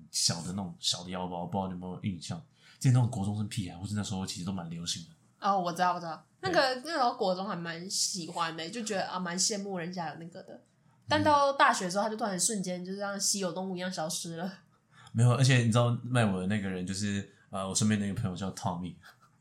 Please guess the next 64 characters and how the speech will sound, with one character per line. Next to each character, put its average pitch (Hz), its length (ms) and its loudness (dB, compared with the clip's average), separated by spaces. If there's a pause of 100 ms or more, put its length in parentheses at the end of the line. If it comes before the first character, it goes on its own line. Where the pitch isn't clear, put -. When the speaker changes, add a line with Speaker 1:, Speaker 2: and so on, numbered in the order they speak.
(140)
Speaker 1:
<laughs> 214 500 -6
Tommy 107 220 6
都 107 80 6
专 107 160 4
卖 101 140 2
垃 92 120 -2
圾 95 200 -4
给 85 80 -8
人 80 100 -12 (100)
家。 85 140 -8 (1500)
Speaker 2:
所 302 160 6
以 285 40 6
你 269 80 0
们 - 80 4
Speaker 1:
欸， 220 160 8 (100)
这 302 80 10
种 185 140 10
人 131 160 8
就 160 80 6
是 170 80 6
把 101 240 8
那 123 120 6
种 107 200 4
二 123 160 8
手 90 260 4
的 90 140 -4
那 107 120 2
种， 90 220 -2 (140)
就 107 80 -4
是 95 400 -2 (240)
卖 131 180 6
垃 113 180 6
圾 110 140 4
的 104 80 4
典 87 240 0
范 101 180 2
发 98 140 4
挥 101 80 2
到 95 100 2
极 85 200 -2
致 87 240 -2
的 80 60 -8
人。 - 120 -8 (840)
Speaker 2:
那 302 100 6 (400)
你， 240 160 0
你， 220 80 -2
你， 214 220 -2
你， 208 260 -2
那 285 100 6
你 233 140 -2
还 220 160 4
会 233 60 6
选 202 220 -2
择 180 140 -4
跟 208 220 -4
那 226 100 -2
些 214 160 0
人 190 220 -2
玩 165 240 -4
交 175 120 -2
换 185 160 -6
礼 160 140 -6
物 165 140 -6
吗？ 160 240 -12